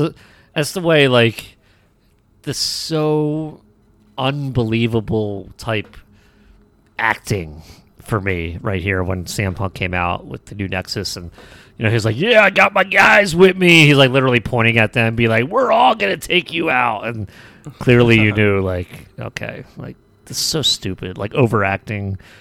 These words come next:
Speaker 1: crap just so the anonymous Raw G M can send them out. And it's like,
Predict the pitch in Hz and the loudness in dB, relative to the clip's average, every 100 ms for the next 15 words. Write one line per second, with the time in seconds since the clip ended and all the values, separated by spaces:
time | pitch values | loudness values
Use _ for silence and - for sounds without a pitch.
0 | _ _ - 101 101 - - _ - 107 | _ _ -2 2 0 -2 -20 _ -6 -4
1 | - 117 98 98 92 95 95 - 98 92 | -2 -2 -2 -4 -6 -6 -6 -6 -4 -4
2 | - 104 98 95 98 - 92 92 90 92 | -6 -8 -6 -10 -12 -10 -10 -8 -8 -8
3 | 87 - 95 - 139 - - | -8 -10 -18 -20 -20 -18 -18